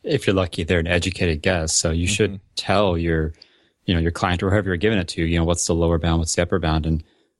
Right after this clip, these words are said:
Speaker 1: something I do, and we can get into it in a little bit, is I also give a confidence. Like, I'll say, "I'm ninety-five percent sure it's gonna be in this range." If I'm, you know, if it's a good estimate or I've done it before, or I'm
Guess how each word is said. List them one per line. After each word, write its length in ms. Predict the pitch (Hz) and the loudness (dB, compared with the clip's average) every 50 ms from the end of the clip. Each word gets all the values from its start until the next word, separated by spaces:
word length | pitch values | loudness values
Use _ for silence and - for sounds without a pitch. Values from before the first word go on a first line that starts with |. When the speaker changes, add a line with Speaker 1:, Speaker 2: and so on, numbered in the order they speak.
| _ _ | _ _
Speaker 1:
something 340 | - - 110 98 - 98 90 | -2 -2 -2 0 0 0 0
I 120 | 85 87 | 2 0
do, 180 | 85 - 87 85 | 0 2 2 2
and 80 | 82 85 | 2 2
we 80 | 87 90 | 0 0
can 100 | - - | -2 0
get 120 | 87 87 | 0 0
into 240 | 85 82 - - 85 80 | 2 2 0 0 0 0
it 80 | - | 0
in 100 | 151 101 85 | 0 -2 0
a 40 | |
little 160 | 80 87 87 82 | 2 2 2 2
bit, 140 | 80 80 | 2 0
is 100 | 76 82 | 2 2
I 100 | 87 87 | 2 0
also 220 | 87 87 - - 95 | 0 0 -2 -2 -2
give 140 | 82 85 78 | -2 -2 -4
a 60 | 82 | -4
confidence. 760 | - - 85 85 82 - 85 82 85 90 87 - - - - _ _ - | -2 -2 -2 -2 -2 -4 -6 -6 -6 -8 -8 -10 -10 -10 -12 _ _ -8
Like, 100 | 85 - | -4 -2
I'll 100 | 82 82 | -2 -2
say, 320 | - - - 87 82 82 82 | -2 0 0 2 2 4 2
"I'm 180 | 82 85 80 - _ _ - - _ _ _ _ - | 2 0 -2 -6 _ _ -20 -20 _ _ _ _ 0
ninety-five 440 | 101 92 98 98 92 95 92 85 80 | 2 2 2 2 2 0 -2 -2 -2
percent 280 | - - - 95 - | -4 -4 -4 -2 -2
sure 180 | - - 104 90 | 0 0 0 0
it's 120 | 82 - - | 0 -2 -2
gonna 180 | - 90 85 | -2 -2 0
be 160 | 80 87 92 | 0 -2 -2
in 280 | 87 - - 104 95 92 | -2 -2 0 2 2 4
this 220 | 90 85 80 - | 2 2 0 0
range." 480 | - 90 82 78 80 98 110 107 - - - | 0 0 0 0 -2 -4 -6 -6 -8 -4 -4
If 140 | 98 90 - | -4 -2 0
I'm, 280 | 85 85 85 82 80 - | 0 0 0 0 -2 -2
you 100 | - 95 | 0 0
know, 120 | 85 78 78 | 2 0 -2
if 140 | 80 - - | -2 -6 -6
it's 140 | 80 - | -6 -6
a 40 | - | -8
good 180 | 85 - 90 85 | -2 0 0 2
estimate 340 | 82 82 - - 92 87 85 | 2 0 -2 -2 -2 0 2
or 80 | 80 | 2
I've 120 | 80 80 78 | 2 2 2
done 140 | 85 82 | 0 0
it 60 | 82 80 | 0 0
before, 400 | 87 85 - - 90 85 85 80 | -4 -6 -2 0 2 2 2 2
or 180 | 82 82 82 78 | 2 2 2 2
I'm 180 | 82 80 78 | 2 -2 -4